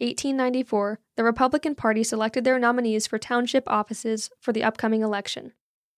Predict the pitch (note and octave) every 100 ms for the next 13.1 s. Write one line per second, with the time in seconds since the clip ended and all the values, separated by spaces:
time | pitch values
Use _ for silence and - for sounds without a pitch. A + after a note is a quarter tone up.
0 | _ - C4 E4+ F4 C4+ B3+ B3 A#3 A3+
1 | A#3 B3+ C4 A3+ A3 G#3+ G#3 G#3+ - A3
2 | G#3+ G#3+ G#3 - - G#3+ - B3 A#3+ A3+
3 | - - _ _ _ _ _ _ B3+ B3
4 | B3 E4 A#3+ A3+ A#3 - A#3+ - C4+ A#3+
5 | A3+ A3 A3 B3 C4 C#4+ C#4 A#3 A#3+ -
6 | A#3+ A3+ A#3 C4+ D4 D4 C#4 A#3 A#3 G#3
7 | G3 - - - A3 G#3 G#3 - A3+ A#3+
8 | C4+ C#4 C#4+ C#4+ B3 A3+ A3 A3+ A3 G3+
9 | - G3+ A3+ - A#3+ A#3+ A3+ - B3 C#4
10 | - G#3+ - - G#3 G3+ G3+ G#3 G#3 A3
11 | A#3+ - G#3 G3+ G3+ G#3+ G3+ G3 F#3+ G3+
12 | G#3 G#3+ A#3+ A#3 - G3+ G#3 - A3 -